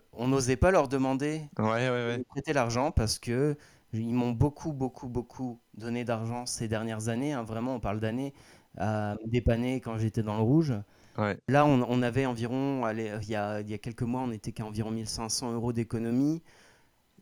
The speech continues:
Speaker 1: Ça passait pas encore au niveau de la banque. On avait un courtier, mais, euh, on aurait peut-être pu, en, en prenant plus de temps, en creusant.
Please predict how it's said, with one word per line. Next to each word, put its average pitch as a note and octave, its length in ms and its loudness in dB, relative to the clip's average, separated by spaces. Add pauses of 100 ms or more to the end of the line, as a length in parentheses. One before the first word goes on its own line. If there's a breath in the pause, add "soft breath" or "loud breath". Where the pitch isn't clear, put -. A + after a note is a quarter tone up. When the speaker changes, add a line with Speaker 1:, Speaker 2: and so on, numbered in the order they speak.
(100)
Speaker 1:
Ça - 280 2
passait C3 360 6
pas D3 160 2
encore C3+ 360 2
au C3 80 -4
niveau A#2+ 240 -4
de A2+ 60 -2
la A#2 120 4
banque. D3 360 2
On B2 100 0
avait A#2+ 200 -2
un A#2+ 100 -4
courtier, D3+ 520 0
mais, B2 240 0
euh, A#2 140 0
on B2 180 2
aurait B2+ 220 0
peut-être C#3+ 400 0
pu, C#3+ 380 0
en, B2+ 80 0
en A#2 380 -2
prenant B2+ 360 -4
plus B2+ 200 2
de B2+ 80 2
temps, B2 420 -4
en A2+ 60 0
creusant. C3 500 -2